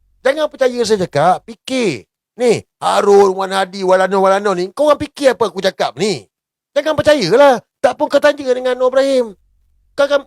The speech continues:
kau kan sayang dia lah, Anwar Ibrahim. Saya dah tanya Datuk Seri. Kau tanyalah Datuk Seri. Kenapa tak lantik Menteri Ekonomi dengan Menteri Alam Sekitar ganti? Sebab dia orang dah lama letak jawatan. Dah berapa bulan dah ni?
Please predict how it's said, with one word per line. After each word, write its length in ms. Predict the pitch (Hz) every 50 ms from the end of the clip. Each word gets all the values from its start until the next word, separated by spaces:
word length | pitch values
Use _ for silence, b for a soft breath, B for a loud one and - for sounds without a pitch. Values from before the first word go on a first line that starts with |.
| _ _
kau 160 | - 254 240
kan 240 | - 285 277 269 208
sayang 400 | - 214 226 226 226 196 190 170
dia 80 | 160
lah, 240 | 156 175 208 196 -
Anwar 240 | 165 165 175 170 151
Ibrahim. 480 | 127 117 113 117 131 151 180 196 208 190 _ _ _ _ _ -
Saya 160 | 175 185 185
dah 120 | 185 170
tanya 240 | - 170 180 180 175 170
Datuk 240 | 175 170 - 175 151
Seri. 240 | - 175 180 180 180
Kau 80 | -
tanyalah 400 | 285 302 302 294 226 247 277 262
Datuk 240 | 220 208 190 - 190
Seri. 240 | 175 208 214 160 113 - _ _ _ _ _
Kenapa 360 | - 208 226 - - 196 165
tak 160 | - - 139 135
lantik 280 | 151 151 - 175 143
Menteri 280 | 139 156 147 160 160 160
Ekonomi 440 | 151 - 151 160 170 180 175 156 147
dengan 200 | 147 147 147 151
Menteri 200 | 143 156 156 156
Alam 120 | 160 156
Sekitar 360 | 135 - 196 - - 214 196
ganti? 360 | 202 208 220 - 233 220 175 147 _ _ _ -
Sebab 120 | 165 196 208
dia 120 | 185 196
orang 120 | 208 208 208
dah 40 | 180
lama 200 | 190 202 214 214 214 202
letak 160 | - - 160
jawatan. 320 | 208 226 - 262 233 208 156 - _ _ _ _ -
Dah 80 | 262 277
berapa 200 | 254 208 - 180
bulan 320 | 170 175 208 247 294 302
dah 80 | 330 339
ni? 320 | 339 370 349 285 196 143